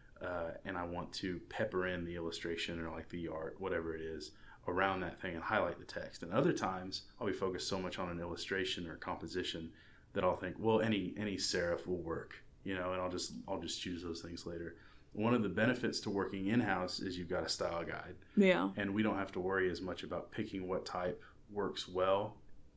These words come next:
Speaker 1: we already have that laid out for us. So as far as, like, our work goes, there's really not a great solution.
Speaker 2: Yeah, 'cause we have a certain font, a certain size, certain spacing that you have to use on every project. So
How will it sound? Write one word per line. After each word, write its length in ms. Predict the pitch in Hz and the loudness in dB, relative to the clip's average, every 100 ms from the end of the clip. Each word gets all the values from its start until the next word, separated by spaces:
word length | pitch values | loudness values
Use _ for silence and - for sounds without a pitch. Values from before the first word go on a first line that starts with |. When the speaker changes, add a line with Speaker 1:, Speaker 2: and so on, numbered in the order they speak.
| - | 0
Speaker 1:
we 120 | 104 | 2
already 240 | 95 87 98 | 4 2 2
have 160 | 95 | 2
that 180 | 90 85 | 0 -2
laid 140 | 87 | -2
out 180 | 85 87 | -4 -4
for 220 | - 69 - | -6 -6 -8
us. 260 | - - - - - - - | -10 -14 -16 -20 -20 -16 -4
So 500 | - 101 95 92 - - | 2 4 4 2 -2 -6
as 140 | 104 - | -4 2
far 240 | 123 110 | 6 6
as, 100 | 95 | 6
like, 240 | 87 85 101 | 2 0 6
our 180 | 123 | 8
work 220 | 104 85 92 | 8 2 0
goes, 500 | 90 90 82 - - - - - | 0 0 -4 -8 -10 -18 -20 -8
there's 180 | 95 87 | -6 -2
really 280 | 95 101 92 | 0 2 2
not 320 | 90 87 87 - - - - | 2 -2 -4 -10 -20 -16 -8
a 60 | |
great 260 | 98 92 92 | -2 -2 -2
solution. 580 | - 90 90 - 85 82 - - - - | -4 -2 -2 -2 -4 -8 -10 -20 -12 0
Speaker 2:
Yeah, 300 | 185 202 185 | 8 10 10
'cause 180 | 190 196 | 8 6
we 120 | 262 | 8
have 240 | 247 202 185 | 8 6 4
a 240 | 175 170 165 160 - | 4 2 0 -6 -6
certain 420 | - 185 180 175 | -2 2 2 0
font, 440 | - 175 160 156 | -2 -2 0 0
a 100 | 156 | 0
certain 340 | - - 165 165 | 0 0 0 0
size, 600 | 165 160 - - 156 - | 0 2 2 0 0 0
certain 340 | - 85 147 | 0 0 -2
spacing 580 | - - 147 - - - | -2 0 0 -2 -4 -4
that 220 | 156 - - - - - - | -6 -8 -10 -18 -20 -10 0
you 140 | 170 | 4
have 160 | 165 - | 4 2
to 80 | |
use 240 | 160 160 160 | 0 0 -2
on 120 | 160 | 0
every 200 | 160 156 | 0 0
project. 460 | - 156 - - - | -2 -2 -2 -2 -2
So 280 | - 160 | 0 -2